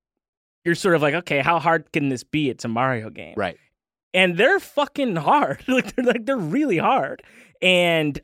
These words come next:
Speaker 1: I beat this one that's called Jump, Jump, Jump. And it's, like, a rhythm game level, basically, where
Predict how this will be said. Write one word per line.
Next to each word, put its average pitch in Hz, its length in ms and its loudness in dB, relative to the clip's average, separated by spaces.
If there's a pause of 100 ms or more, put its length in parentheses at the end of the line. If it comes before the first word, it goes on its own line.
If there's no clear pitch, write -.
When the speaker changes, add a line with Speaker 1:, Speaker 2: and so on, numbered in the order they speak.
Speaker 1:
I 156 180 4
beat 190 320 -4
this 196 220 -2
one 165 260 2
that's 147 220 -6
called 135 420 -2
Jump, 147 320 -2
Jump, 151 360 -2
Jump. 120 400 -2 (340)
And 127 480 2
it's, - 320 -4
like, 139 340 -2
a 143 120 4
rhythm 147 560 0
game 117 400 -2
level, 110 320 -6
basically, 123 500 -8
where 110 340 -2